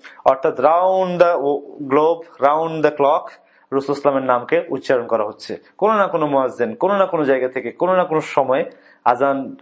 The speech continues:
দিচ্ছেন এবং রাসূল সাল্লাল্লাহু আলাইহি ওয়াসাল্লামের নামকে উচ্চারণ করছেন, এবং যে, যে, যে মুসলমানের কানে রাসূল সাল্লাল্লাহু আলাইহি ওয়াসাল্লামের নাম, আহ, ঢুক-, শু-, শু-, যে মুসলমান রাসূল সাল্লাল্লাহু আলাইহি ওয়াসাল্লামের নামকে শুনছেন, সঙ্গে সঙ্গে বলছেন,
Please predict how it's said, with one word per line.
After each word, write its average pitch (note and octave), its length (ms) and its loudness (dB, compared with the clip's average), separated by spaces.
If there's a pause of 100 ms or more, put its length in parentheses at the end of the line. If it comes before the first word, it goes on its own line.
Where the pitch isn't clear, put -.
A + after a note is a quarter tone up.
দিচ্ছেন C#3+ 340 -4
এবং B2+ 220 -2
রাসূল A#2+ 200 -4
সাল্লাল্লাহু C3+ 340 -2
আলাইহি - 0 -
ওয়াসাল্লামের A2+ 40 0
নামকে - 400 -6 (220)
উচ্চারণ C#3+ 360 0
করছেন, A#2 300 -6
এবং A#2+ 240 -2
যে, A2+ 200 -4
যে, C3+ 300 -4
যে C#3 500 0 (300)
মুসলমানের C#3+ 560 0
কানে D3 360 0 (100)
রাসূল C3 200 -4
সাল্লাল্লাহু C3 420 0
আলাইহি C3+ 120 -10 (500)
ওয়াসাল্লামের A2+ 400 2
নাম, A2 60 0
আহ, A2 80 -8
ঢুক-, C3+ 320 -6
শু-, C3+ 280 -4
শু-, A#2+ 320 -12
যে C3+ 140 -2
মুসলমান E3 460 0
রাসূল A3 80 -10
সাল্লাল্লাহু A3 40 -16
আলাইহি - 120 -20
ওয়াসাল্লামের C#3+ 480 -2
নামকে C3+ 260 0
শুনছেন, F3 480 -2 (180)
সঙ্গে C3+ 260 -2
সঙ্গে B2 220 -4
বলছেন, A#2+ 360 -2